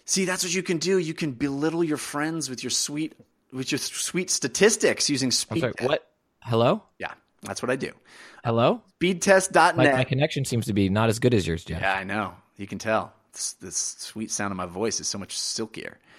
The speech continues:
Speaker 1: Speedtest dot net slash D L C. Just do it. Just check it out. You wanna know that data. You want it. It's, uh, easy to recommend.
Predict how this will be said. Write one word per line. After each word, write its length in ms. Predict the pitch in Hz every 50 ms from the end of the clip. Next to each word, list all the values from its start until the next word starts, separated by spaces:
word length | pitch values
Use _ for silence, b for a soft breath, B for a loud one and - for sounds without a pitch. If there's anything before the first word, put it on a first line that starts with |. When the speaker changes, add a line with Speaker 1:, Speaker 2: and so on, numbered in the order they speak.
| B B B B B B B
Speaker 1:
Speedtest 680 | - - - - 277 294 302 254 220 254 247 233 - -
dot 200 | 226 196 185 175
net 180 | 175 180 170
slash 280 | - - 156 147 143 123
D 140 | 123 160 175
L 100 | 175 156
C. 160 | - 214 196
Just 180 | 170 269 262 -
do 200 | 330 370 359 -
it. 140 | - - - - _ _
Just 180 | - 175 - -
check 240 | - 214 196 -
it 60 | 202 175
out. 200 | 160 151 143 156
You 80 | 160
wanna 200 | 156 160 160 156
know 200 | 151 147 147 143
that 200 | 131 127 113 98
data. 260 | 95 98 92 90 87
You 160 | 87 95 110 110
want 240 | 98 104 101 90
it. 100 | 71 - -
It's, 280 | 98 98 - - - -
uh, 380 | 98 92 90 90 90 87 82 73 - _ _ _ - -
easy 240 | - 139 135 131 120
to 80 | 101
recommend. 480 | 90 85 80 - 64 55 53 - -